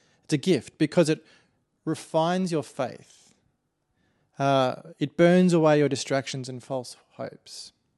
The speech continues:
Persecution and hardship makes your faith more genuine and deep.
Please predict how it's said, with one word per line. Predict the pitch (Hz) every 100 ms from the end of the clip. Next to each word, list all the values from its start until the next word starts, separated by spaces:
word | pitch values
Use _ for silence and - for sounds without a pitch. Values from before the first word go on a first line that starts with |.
| _ _ _ _ _
Persecution | - 151 151 - 143 143
and | 131
hardship | 120 127 - 135
makes | 131 131 135
your | 127
faith | 123 120 - _ _ _ _ -
more | 135
genuine | 135 135 135 135 135
and | 131 123
deep. | 120 123 127